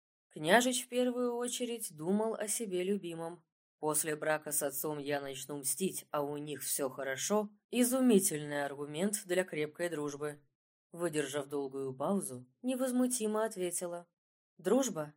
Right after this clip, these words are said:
наилучшее решение. А раз ты всё знаешь и недопонимания больше нет, — усмехнулась, — спасай будущую мачеху от кавалеров». Бегло глянула в ту сторону,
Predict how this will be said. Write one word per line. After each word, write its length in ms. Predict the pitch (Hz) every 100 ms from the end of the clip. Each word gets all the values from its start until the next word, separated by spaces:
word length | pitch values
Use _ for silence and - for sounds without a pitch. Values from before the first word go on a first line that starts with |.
| _ -
наилучшее 760 | 226 226 220 190 - 165 165
решение. 680 | 160 160 160 151 151 147 - _ _ -
А 120 | 208
раз 200 | 254 269
ты 100 | 277
всё 200 | 247 269
знаешь 520 | 247 254 240 214 208 -
и 80 | 214
недопонимания 960 | 220 208 208 220 220 214 208 190 180 180
больше 380 | 180 180 208
нет, — 320 | 202 269 285 - _ _ -
усмехнулась, — 840 | 143 156 147 - 131 127 127 - _ _ _ _
спасай 580 | - 165 180 - 196 226
будущую 520 | 240 240 240 247 233
мачеху 520 | 208 185 202 208 214
от 120 | 214
кавалеров». 760 | 208 220 226 220 170 170 175 - _ _ _ _ _ -
Бегло 380 | 160 156 147
глянула 480 | 147 147 147 143 139
в 80 | 135
ту 140 | 143
сторону, 580 | 127 - 196 196 143 123